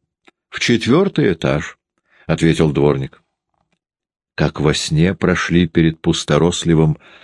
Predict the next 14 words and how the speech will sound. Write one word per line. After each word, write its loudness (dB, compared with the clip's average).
жуткие 0
впечатления. -4
Смрадная -2
квартира. -6
Много 2
угрюмых, 2
словно 0
голодных 0
людей. -2
Под -2
образами 0
мертвая -2
женщина. -6
Мальчик, -2